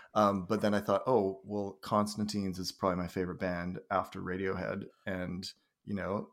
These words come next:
the N F B is probably, you know, cheering you guys on, guys on for more Canadian content. So it's like, "Oh, of course, why not Constantine's?" I just didn't know if you guys were, like, as whole,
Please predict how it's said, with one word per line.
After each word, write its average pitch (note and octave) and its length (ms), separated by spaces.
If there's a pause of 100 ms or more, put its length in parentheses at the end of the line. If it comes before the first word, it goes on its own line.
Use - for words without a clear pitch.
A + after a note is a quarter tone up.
the G#2+ 80
N F#2+ 80
F F#2 220
B F#2 180
is G#2 200
probably, F#2+ 840 (140)
you - 60
know, F#2+ 180 (300)
cheering G2 340
you G2 80
guys G2 120
on, G2 340
guys G2 220
on F#2+ 140
for G#2 100
more G2 220
Canadian F#2+ 480
content. A2+ 640 (600)
So F#2 680 (420)
it's - 200
like, - 120
"Oh, G#2 140
of - 180
course, - 480
why G#2 120
not F#2 180
Constantine's?" - 560
I A#2+ 80
just A2+ 160
didn't A#2 160
know G#2 180
if G2 140
you G2 160
guys F#2 400
were, G#2+ 180
like, G#2+ 320
as F#2+ 180
whole, F#2 460